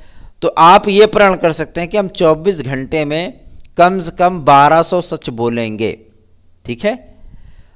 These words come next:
तो ऑटोमेटिक आप जो है सत्यवादी होने लगेंगे, ठीक। तो इन सारी चीज़ों का प्रण आप सभी लोग करेंगे,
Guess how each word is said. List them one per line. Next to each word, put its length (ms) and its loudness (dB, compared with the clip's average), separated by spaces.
तो 60 2
ऑटोमेटिक 680 2
आप 160 4
जो 160 2
है 100 6
सत्यवादी 540 -2
होने 320 -4
लगेंगे, 500 -8
ठीक। 340 0
तो 120 4
इन 200 2
सारी 260 6
चीज़ों 320 0
का 120 0
प्रण 280 2
आप 280 0
सभी 200 -2
लोग 200 0
करेंगे, 580 -4